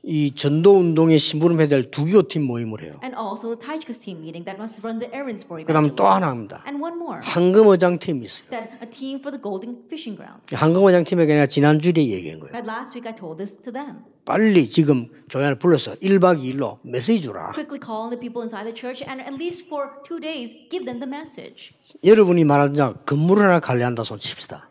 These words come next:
Speaker 2: That in one sense, let us say that you are trying to operate a building.
Speaker 1: 아무리 여러분이 건물 선전하고 뭐 해도요.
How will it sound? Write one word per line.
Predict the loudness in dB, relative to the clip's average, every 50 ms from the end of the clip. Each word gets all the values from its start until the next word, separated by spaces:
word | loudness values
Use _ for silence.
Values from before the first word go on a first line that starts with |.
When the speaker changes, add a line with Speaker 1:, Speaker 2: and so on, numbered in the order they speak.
| -12 -10
Speaker 2:
That | -8
in | -8 -6
one | -8 -8 -8
sense, | -10 -12 -10
let | -10 -12
us | -10
say | -10 -10 -10 -10
that | -10 -10 -10
you | -10 -8 -8
are | -8 -8 -8 -10 -12 -18 -20 _
trying | -12 -12 -10 -10 -12 -12
to | -10 -12 -12 -12 -14 -18 -14 -12
operate | -12 -12 -10 -12 -12 -10 -10
a | -10
building. | -10 -10 -10 -12 -16 -20 -20 -10 -2 2
Speaker 1:
아무리 | 4 6 6 6 6 6 8
여러분이 | 8 8 6 6 4 2
건물 | 2 2 4 4 2 2
선전하고 | 2 0 0 2 2 2 2 2 2 0 0
뭐 | 0 0 0
해도요. | 0 -2 -2 -2 -4 -6 -6 -10 -12